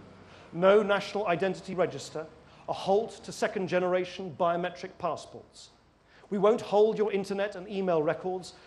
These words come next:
when there is no reason to do so. C C T V will be properly regulated, as will the D N A database,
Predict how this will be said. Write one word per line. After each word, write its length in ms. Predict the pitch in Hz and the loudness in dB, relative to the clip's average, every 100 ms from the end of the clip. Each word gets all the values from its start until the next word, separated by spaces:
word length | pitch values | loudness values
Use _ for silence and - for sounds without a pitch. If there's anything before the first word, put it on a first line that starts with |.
| - | 0
when 160 | 175 | 0
there 100 | 170 | 2
is 80 | 160 | -2
no 180 | 170 190 | 2 2
reason 440 | 180 185 151 180 | 2 -4 -6 -10
to 120 | 175 175 | -10 -8
do 200 | 190 185 | -6 -8
so. 180 | - 127 - _ - - - _ _ - | -10 -16 -18 _ -20 -20 -20 _ _ -20
C 240 | - - 226 | -6 -2 -2
C 180 | 233 202 | -2 -4
T 180 | 220 | -4
V 320 | 185 214 180 147 | -2 -2 -2 -2
will 120 | 156 | -4
be 140 | 190 | -4
properly 540 | 190 214 190 190 190 190 | -4 -4 -4 -2 -6 -2
regulated, 600 | 202 170 160 120 107 110 - - - | -2 0 -2 -4 -10 -20 -20 -18 -2
as 220 | 190 170 | -2 2
will 160 | 208 202 | 2 2
the 80 | |
D 220 | 165 175 180 | 0 -2 -2
N 80 | |
A 60 | 143 | -2
database, 760 | 123 180 175 170 175 175 - | -2 -2 -2 -2 -2 -2 -12